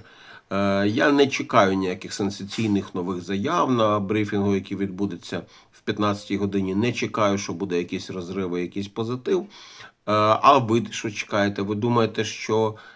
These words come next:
ця зустріч сьогоднішня принесе якусь там суттєву, суттєве просування? Мені здається, що поки що це дипломатична гра. Поки ми не знайдемо консенсус, коли Україна і Європа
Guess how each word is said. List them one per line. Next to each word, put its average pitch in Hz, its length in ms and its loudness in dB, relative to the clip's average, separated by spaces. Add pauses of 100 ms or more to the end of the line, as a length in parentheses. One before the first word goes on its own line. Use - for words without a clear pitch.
(160)
ця 107 200 0
зустріч 110 420 -2
сьогоднішня 110 640 -2
принесе 110 520 -2
якусь 104 320 -2
там 95 260 -2
суттєву, 98 760 -4 (580)
суттєве 101 440 0
просування? 92 760 -4 (120)
Мені 180 120 -4
здається, 156 300 -4
що 131 200 -2
поки - 260 -8
що 131 100 -8
це 123 140 -8
дипломатична 113 800 -2
гра. 95 260 -2
Поки 175 380 0
ми 131 180 6
не 117 200 4
знайдемо 101 640 0
консенсус, 98 720 -4
коли 98 360 0 (1000)
Україна 110 460 2
і 101 80 2
Європа 92 600 -2